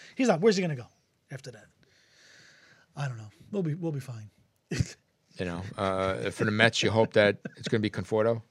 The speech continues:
Speaker 1: <laughs> What I love.
Speaker 2: What?
Speaker 1: Edgar's a Yankee fan. I,
Speaker 2: Yeah.
Speaker 1: I played the Mets song. He did the, he did the vomit thing. <laughs>
Speaker 2: Oh, he did.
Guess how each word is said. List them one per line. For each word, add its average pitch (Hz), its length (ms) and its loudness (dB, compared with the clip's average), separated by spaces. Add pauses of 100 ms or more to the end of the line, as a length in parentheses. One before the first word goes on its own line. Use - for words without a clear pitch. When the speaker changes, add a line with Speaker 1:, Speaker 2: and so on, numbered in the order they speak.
(140)
Speaker 1:
<laughs> 247 60 -12 (260)
What 254 220 0
I 180 60 2
love. 147 340 -4
Speaker 2:
What? 95 160 2 (800)
Speaker 1:
Edgar's 214 260 2
a 160 60 -2
Yankee 160 260 0
fan. 139 540 -6
I, 117 80 8
Speaker 2:
Yeah. 113 140 12
Speaker 1:
I 190 40 8
played 226 200 10
the 180 60 6
Mets 185 220 4
song. 214 300 6
He 175 100 -2
did 185 200 2
the, 156 180 0
he 175 40 2
did 165 160 0
the 147 60 -2
vomit 156 340 -4
thing. 120 280 -10
<laughs> - 340 -6
Speaker 2:
Oh, 120 120 12
he 135 100 10
did. 143 180 12